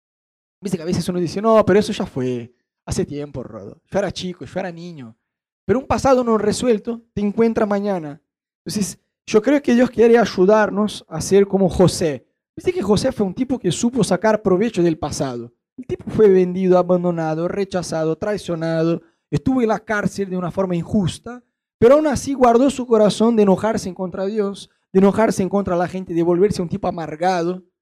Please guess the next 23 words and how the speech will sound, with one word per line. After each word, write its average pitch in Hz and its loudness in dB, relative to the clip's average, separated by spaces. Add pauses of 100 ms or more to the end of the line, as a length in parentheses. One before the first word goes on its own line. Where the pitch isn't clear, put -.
(540)
Imagínate 220 -2
si 220 -4
el 208 -4
tipo 277 -2
este 233 -2
no 202 0
hubiera 202 0
perdonado 190 -4
a 180 -4
la 175 -4
familia. 143 -8 (460)
Cuando 202 2
llegan 262 -2
los 220 4
hermanos, 196 -2 (400)
imagínate, 165 -4
hay 196 4
hambre. 156 0 (220)
Solo 330 2
el 311 0
chabón 240 4
tiene 208 2
comida. 143 -2